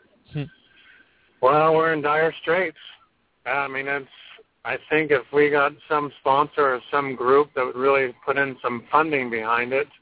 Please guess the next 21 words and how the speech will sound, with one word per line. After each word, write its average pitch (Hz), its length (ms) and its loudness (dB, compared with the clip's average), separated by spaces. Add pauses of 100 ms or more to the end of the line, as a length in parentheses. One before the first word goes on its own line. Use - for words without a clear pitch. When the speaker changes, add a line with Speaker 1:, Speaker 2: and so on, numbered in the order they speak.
(640)
Speaker 2:
um, 123 680 0
then 131 200 -2
we 131 120 -2
can 123 200 -6
be 123 120 0
back. 123 360 2 (140)
But 117 140 -2
I 120 100 -4 (100)
think 131 300 -10
that, 120 220 -2 (880)
uh, 120 200 -4
until 139 400 2
that 127 120 0
happens, 120 460 -6 (160)
you 120 100 -14
know, 117 200 -2
until 131 280 0
the 123 100 -2
A 123 180 0
B 123 80 -6 (100)
P 131 140 -6